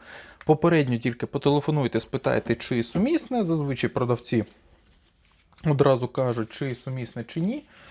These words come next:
І насолоджуйтесь далі своїми улюбленими навушниками і улюбленим звуком. Е, що я можу сказати про них за два роки експлуатації?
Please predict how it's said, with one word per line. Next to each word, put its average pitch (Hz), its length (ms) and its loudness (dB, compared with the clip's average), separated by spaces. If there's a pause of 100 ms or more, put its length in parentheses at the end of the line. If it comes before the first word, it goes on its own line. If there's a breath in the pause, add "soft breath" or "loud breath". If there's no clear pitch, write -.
(240 loud breath)
І 320 220 4
насолоджуйтесь 214 680 0
далі 151 260 0
своїми 143 340 -4
улюбленими 123 520 -2
навушниками 220 680 -2
і 254 100 -6
улюбленим 131 640 -2
звуком. 101 420 -8 (500 loud breath)
Е, 127 220 2
що - 200 2
я 277 80 6
можу 247 240 2
сказати 233 420 2
про 135 220 0
них 185 200 2
за 165 240 4
два 151 240 2
роки 175 260 2
експлуатації? 143 1040 -2